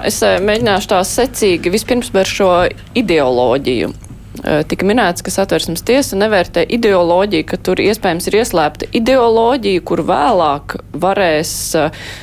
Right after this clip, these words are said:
nu, kaut vai šo pantu, kas nosaka Latvie-, ka Latvijas ir, tas nav pants, bet, eh, preambulā teikto par Latvijas identitāti, tur ir vairākas lietas uzskaitītas, ne tikai kristīgā vērtība.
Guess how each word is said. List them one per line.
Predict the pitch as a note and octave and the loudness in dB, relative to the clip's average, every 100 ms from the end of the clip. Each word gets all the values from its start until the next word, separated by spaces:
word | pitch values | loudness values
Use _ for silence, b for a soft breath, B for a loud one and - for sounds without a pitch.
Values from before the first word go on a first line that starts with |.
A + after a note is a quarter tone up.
| B - | B -2
nu, | A#3 C4 | -2 0
kaut | A#3+ F3+ | 0 2
vai | D#3+ | 0
šo | E3+ E3 | 0 -4
pantu, | - F3+ G#3 A3 G#3 | 0 0 0 -2 -4
kas | F3+ - | -4 0
nosaka | G3+ G3 F#3+ F3 | 0 0 -2 -2
Latvie-, | E3+ E3+ - E3+ D#3+ D3 C3 - - - - | 2 2 0 0 2 2 0 0 -4 -4 -2
ka | E3+ | 0
Latvijas | F3 F#3+ F3+ D#3+ D#3 - | 2 0 0 0 0 -2
ir, | F3+ - - - - - - | -2 -4 -4 -6 -8 -10 -10
tas | - F3 | -4 -2
nav | D3 | -2
pants, | - F3+ G3+ | 0 0 0
bet, | - E3+ - | -2 -2 0
eh, | E3 | 0
preambulā | - G#3+ D#3+ E3 D#3+ E3 | 2 2 2 0 2 0
teikto | - G3+ - E3 D#3 C3 C3 - | 0 -2 0 0 2 2 -2 -4
par | E3 | -2
Latvijas | E3 G#3 E3+ D3 | 0 0 0 0
identitāti, | A#3 D4 B3 A#3+ - G3 G3+ - - | 0 2 0 -4 -2 2 0 -2 -6
tur | E3 | -2
ir | D3+ | 2
vairākas | F3+ C#4+ G3+ - | 2 2 -2 0
lietas | G3 F#3 - | 0 0 -2
uzskaitītas, | G3 - F3 D3+ C#3+ - | -4 0 -2 0 -4 -2
ne | D#3+ | -4
tikai | E3+ E3 D3+ | -2 -2 -2
kristīgā | - G3 - F2 C#3+ C#3 | -2 -4 -2 -2 0 2
vērtība. | D#3+ E3+ C#3+ | 0 0 -4